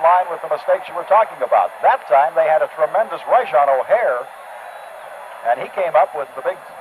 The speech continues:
release valve over there when he found his tight end, Burgess.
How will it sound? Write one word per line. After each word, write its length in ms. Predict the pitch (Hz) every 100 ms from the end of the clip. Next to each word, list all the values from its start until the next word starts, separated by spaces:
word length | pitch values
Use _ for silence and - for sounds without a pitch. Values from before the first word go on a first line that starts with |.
| -
release 320 | 135 180 - - -
valve 320 | 143 147 147
over 240 | 147 135
there 240 | 135 151 196
when 80 | 147
he 80 | -
found 240 | 160 170 151
his 140 | 135 -
tight 220 | 175 180
end, 260 | 180 175 -
Burgess. 440 | - 240 - -